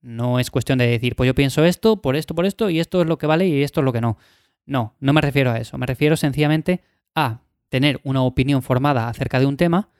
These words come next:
y escuchar a otra persona que tiene una opinión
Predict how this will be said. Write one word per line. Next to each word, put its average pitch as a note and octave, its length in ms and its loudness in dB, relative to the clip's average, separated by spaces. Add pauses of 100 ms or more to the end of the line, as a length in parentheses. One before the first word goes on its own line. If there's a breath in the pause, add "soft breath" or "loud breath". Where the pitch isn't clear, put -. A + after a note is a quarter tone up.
(280)
y F3+ 100 4
escuchar E3+ 400 2
a D#3 60 0
otra C#3+ 220 0
persona C#3 360 -2
que C3 120 -6
tiene D3 320 -2 (120)
una C3+ 180 0
opinión C3+ 460 0